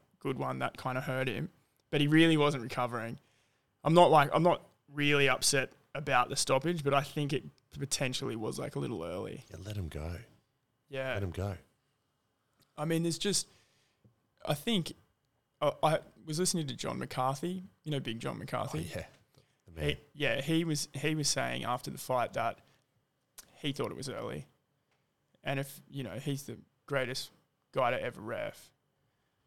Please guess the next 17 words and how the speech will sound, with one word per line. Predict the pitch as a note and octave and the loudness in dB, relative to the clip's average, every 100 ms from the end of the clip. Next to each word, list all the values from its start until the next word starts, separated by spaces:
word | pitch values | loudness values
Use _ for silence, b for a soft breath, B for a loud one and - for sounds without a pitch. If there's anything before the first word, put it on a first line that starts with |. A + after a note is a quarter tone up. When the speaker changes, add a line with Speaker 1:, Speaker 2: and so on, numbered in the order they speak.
| _ - | _ -8
Speaker 1:
So | - B2 G2+ E2+ - _ - | -2 0 0 -2 -12 _ -12
if | D#3+ D3+ | -6 0
he's | D#3+ | 2
saying | - C3+ A#2+ A2+ | 2 0 -4 -6
that, | F#2 - _ _ _ _ - | -10 -12 _ _ _ _ -12
it's | C#3+ | -12
probably | - - C#3 B2 A2+ G#2+ | -4 2 2 0 -8 -10
early. | G2+ - - - - | -10 -10 -12 -16 -20
Speaker 2:
Yeah, | - _ F2 | -20 _ -18
he's | E2+ | -2
the | F2+ | 2
longest | E2 E2+ E2 - | 2 2 -2 -4
to | E2 | -2
do | D#2+ | -2
it, | F2 | -4
isn't | E2 - | -6 -4
he? | A2 | -6